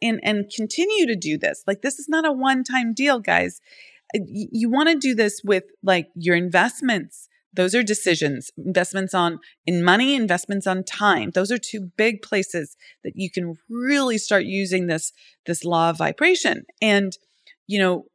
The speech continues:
are, where are you investing your money? Are you investing it in yourself,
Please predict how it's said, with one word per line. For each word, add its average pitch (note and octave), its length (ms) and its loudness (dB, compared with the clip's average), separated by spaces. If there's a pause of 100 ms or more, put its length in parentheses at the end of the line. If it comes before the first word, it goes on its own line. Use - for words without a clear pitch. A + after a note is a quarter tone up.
(260)
are, F3+ 160 4
where G3 260 2
are G#3 60 2
you G#3 220 -2
investing E3+ 440 0
your D#3+ 140 0
money? D3+ 380 -6 (680)
Are F3 80 6
you F3 140 2
investing F3+ 480 2
it F3 220 2 (120)
in D#3 520 0 (260)
yourself, F3 760 0